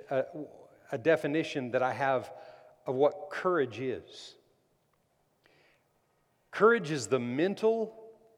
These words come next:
and moral strength to persevere through danger, fear, or difficulty.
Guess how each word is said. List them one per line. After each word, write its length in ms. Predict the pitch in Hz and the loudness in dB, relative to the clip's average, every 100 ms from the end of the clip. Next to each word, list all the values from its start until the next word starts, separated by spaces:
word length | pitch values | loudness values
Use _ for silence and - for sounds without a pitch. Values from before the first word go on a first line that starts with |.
| _ - | _ -4
and 280 | 131 117 | -2 -2
moral 440 | 120 139 170 180 170 | 0 2 4 2 0
strength 920 | - - - 156 110 101 120 - - - _ _ _ _ _ _ _ _ _ _ _ _ _ _ _ _ _ _ _ | -4 -8 -4 -2 -2 -6 -14 -20 -20 -20 _ _ _ _ _ _ _ _ _ _ _ _ _ _ _ _ _ _ _
to 120 | 143 | -8
persevere 720 | - 185 214 226 185 175 147 | -4 4 4 4 2 4 4
through 240 | 143 - 131 | 2 -2 -4
danger, 600 | 123 147 180 160 208 190 - | 0 0 -2 -4 -4 -6 -12
fear, 580 | - - 165 170 175 156 - - - | -18 -6 0 0 0 -4 -14 -20 -10
or 100 | 123 | -8
difficulty. 600 | 107 127 113 98 80 - | -4 -4 -6 -10 -12 -14